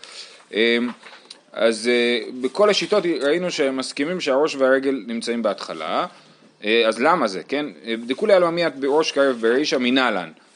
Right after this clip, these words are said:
דתניא, מנין לראש ופדר שקודמים לכל האיב-, האיברים? תלמוד לומר את ראשו ואת פדרו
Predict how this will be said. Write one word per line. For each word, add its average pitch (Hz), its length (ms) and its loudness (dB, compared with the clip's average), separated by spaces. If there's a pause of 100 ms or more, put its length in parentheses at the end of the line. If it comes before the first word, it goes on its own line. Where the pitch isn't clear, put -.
דתניא, 156 440 2
מנין 135 400 0
לראש 117 460 4
ופדר 120 540 0
שקודמים 123 480 -6
לכל 120 260 -2
האיב-, 90 220 0 (100)
האיברים? 92 560 -8
תלמוד 143 320 -4
לומר 156 280 0
את 127 100 -6
ראשו 190 480 0
ואת 160 200 0
פדרו 160 680 0